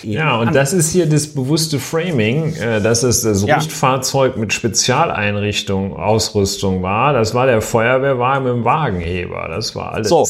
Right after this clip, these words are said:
Speaker 2: ne?
Speaker 1: und das Ganze, und das
Speaker 2: Also,
Speaker 1: Ganze,
Speaker 2: vermute ich.
Speaker 1: und das Ganze geht mir wirklich so auf den Sack, muss
Speaker 2: Ja,
Speaker 1: ich
Speaker 2: ne?
Speaker 1: sagen,
Speaker 2: Ja.
Speaker 1: dass ich morgen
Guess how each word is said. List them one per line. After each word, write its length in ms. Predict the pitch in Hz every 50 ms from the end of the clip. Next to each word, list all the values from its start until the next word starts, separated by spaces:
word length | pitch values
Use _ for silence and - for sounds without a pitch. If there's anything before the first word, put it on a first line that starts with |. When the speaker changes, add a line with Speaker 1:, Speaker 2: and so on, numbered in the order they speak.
| - - -
Speaker 2:
ne? 220 | 71 87 135 165
Speaker 1:
und 240 | - 151 151 165 -
das 240 | 151 151 147 - -
Ganze, 380 | - 160 180 226 - - - -
und 180 | - 151 139
das 60 | 156 -
Speaker 2:
Also, 140 | - - -
Speaker 1:
Ganze, 320 | 156 185 113 - - -
Speaker 2:
vermute 360 | 107 98 113 113 120 120 107
ich. 380 | 85 73 78 78 - - - - -
Speaker 1:
und 140 | 143 151 147
das 200 | 151 156 - -
Ganze 380 | - 139 156 214 247 - 202 170
geht 260 | - 147 175 202 -
mir 260 | 214 185 175 170 - - _ _ _
wirklich 420 | - 160 175 170 - 143 131 -
so 400 | - 117 110 113 131 185 - -
auf 200 | - 220 202 -
den 140 | - 156 143
Sack, 520 | 123 123 123 131 190 208 - - - - _ _
muss 200 | 120 120 120 110
Speaker 2:
Ja, 120 | 113 101
Speaker 1:
ich 20 | 82
Speaker 2:
ne? 40 | 80
Speaker 1:
sagen, 280 | 92 120 - 143 - 110
Speaker 2:
Ja. 120 | 113 117
Speaker 1:
dass 160 | 143 143 151
ich 160 | 170 - -
morgen 560 | 143 131 135 143 160 185 202 214 220 226 -